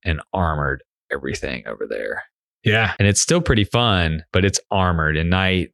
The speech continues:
Speaker 1: and his crew and Shaggy, they did all that as well. Knight's a stonemason by trade, so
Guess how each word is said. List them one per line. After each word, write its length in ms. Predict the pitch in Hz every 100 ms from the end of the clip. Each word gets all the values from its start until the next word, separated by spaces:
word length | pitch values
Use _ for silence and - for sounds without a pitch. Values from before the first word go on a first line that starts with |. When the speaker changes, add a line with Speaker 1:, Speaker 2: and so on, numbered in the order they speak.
| 85
Speaker 1:
and 180 | 82 90
his 140 | 90
crew 360 | - 95 90 87
and 100 | 85
Shaggy, 580 | - 80 82 82 80 - _ -
they 80 | 90
did 180 | 80 78
all 140 | 78
that 180 | 78 76
as 140 | 69
well. 420 | 76 73 69 73 - _ _ _ _ _ _ _ _
Knight's 400 | 85 90 101 104
a 80 | 78 80 -
stonemason 720 | - 95 85 76 73 82 85
by 140 | 73
trade, 420 | - 90 82 76
so 400 | - 76 76 76